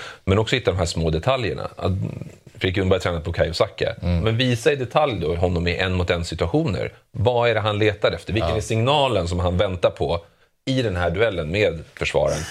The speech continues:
Speaker 1: för när han ska gå in och, äh, hitta på, eller vad det nu
Speaker 2: Ja, men
Speaker 1: var. Alltså, den blandningen tycker jag själv väldigt mycket om. Och jag gillar den dynamiken. Och det kan vara såna saker på det, alltså, som man har utvecklats i själv.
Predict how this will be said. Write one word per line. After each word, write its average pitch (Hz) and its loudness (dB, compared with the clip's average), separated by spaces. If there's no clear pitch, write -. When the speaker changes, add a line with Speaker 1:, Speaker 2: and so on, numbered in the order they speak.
Speaker 1:
för 95 2
när 90 -2
han 87 0
ska - -2
gå 80 2
in 69 -4
och, 71 -6
äh, 65 0
hitta 90 -2
på, 67 0
eller 80 -2
vad 76 -2
det - -2
nu 90 4
Speaker 2:
Ja, 107 2
men 113 0
Speaker 1:
var. 80 2
Alltså, 107 0
den 127 0
blandningen 127 -2
tycker 92 -6
jag 87 2
själv 73 -2
väldigt 82 0
mycket 85 0
om. 76 0
Och 85 4
jag 101 2
gillar 117 4
den 90 -2
dynamiken. 92 0
Och 90 -2
det 135 2
kan 101 -4
vara 101 2
såna 101 -2
saker - 0
på 80 -6
det, 80 0
alltså, 90 0
som 92 0
man 95 2
har 101 2
utvecklats 95 -2
i 78 -2
själv. - -2